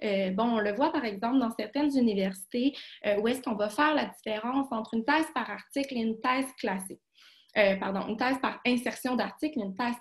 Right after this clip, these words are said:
par article. Donc, la, la thèse par article veut, se veut que le, les fondements de la thèse soient les articles, donc ils,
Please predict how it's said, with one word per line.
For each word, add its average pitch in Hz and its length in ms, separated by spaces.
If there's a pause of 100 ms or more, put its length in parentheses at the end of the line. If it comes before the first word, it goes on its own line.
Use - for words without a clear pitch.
par 262 180
article. - 420 (400)
Donc, 254 280 (420)
la, 196 360
la 196 180
thèse 269 260
par 254 160
article 240 560
veut, 269 360
se 220 160
veut 220 180
que 302 140
le, 202 100 (220)
les 208 160
fondements 311 640
de 233 100
la 190 160
thèse 262 360
soient 247 280
les 220 220
articles, 262 420
donc 226 240
ils, 208 220